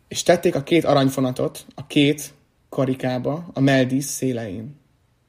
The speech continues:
És a két fonatnak két végét megerősítették a két kereten, és hozzáillesztették az éfód várrészéhez, előre része felől.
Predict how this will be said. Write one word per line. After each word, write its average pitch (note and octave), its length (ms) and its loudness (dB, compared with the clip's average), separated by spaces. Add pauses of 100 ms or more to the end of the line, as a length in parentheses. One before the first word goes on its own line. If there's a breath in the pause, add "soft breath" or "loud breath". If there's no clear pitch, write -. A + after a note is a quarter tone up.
(1200 soft breath)
És - 80 -12
a - 40 -12
két G#3+ 240 2
fonatnak C#3 560 0
két D3+ 260 2
végét B2+ 480 0
megerősítették B2 800 -2
a C3+ 120 -10
két C3+ 320 2
kereten, C3+ 680 -6
és - 120 -18
hozzáillesztették C3+ 800 -4
az C3+ 140 -6
éfód C3 420 -4
várrészéhez, B2+ 920 -6
előre B2+ 340 0
része B2 340 -6
felől. F2 440 -10